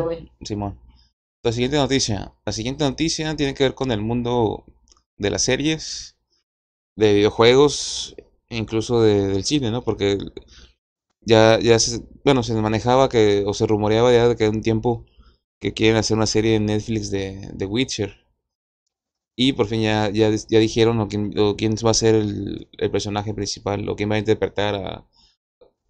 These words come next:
Speaker 2: a quién va a dar vida al, al Geralt de Rivia, el personaje del videojuego de, de Witcher. No sé si ya lo jugó usted o si lo conozca.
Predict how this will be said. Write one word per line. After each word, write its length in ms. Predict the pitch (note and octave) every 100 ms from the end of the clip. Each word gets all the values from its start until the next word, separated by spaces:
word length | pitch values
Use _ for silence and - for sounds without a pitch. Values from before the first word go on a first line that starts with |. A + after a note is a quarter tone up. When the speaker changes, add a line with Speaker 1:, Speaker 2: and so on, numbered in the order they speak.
| _ _ - -
Speaker 2:
a 100 | G2+
quién 140 | G#2+
va 60 | A2+
a 40 |
dar 80 | A2+
vida 320 | A2 A2+ A2 G2+
al, 160 | G2
al 240 | - G2 G2
Geralt 260 | G2+ G#2
de 80 | G#2+
Rivia, 420 | G#2 A#2+ G#2+ G2+ G2+
el 280 | G2 G2 G2
personaje 400 | G2 F#2+ G2 G#2
del 300 | G2 F#2 F2 - _ _ _ _ _ -
videojuego 480 | G2 G2+ G#2 G2+
de, 420 | G2+ G2 F#2 - - -
de 100 | G#2
Witcher. 340 | G#2 A#2 B2+ A#2
No 60 |
sé 80 | A2+
si 60 | A2+
ya 80 |
lo 60 | G#2+
jugó 160 | G#2 G#2
usted 320 | G2+ A2+ A2
o 100 | G2+
si 120 | G2+
lo 100 | G2
conozca. 400 | G2 G2+ - A#2+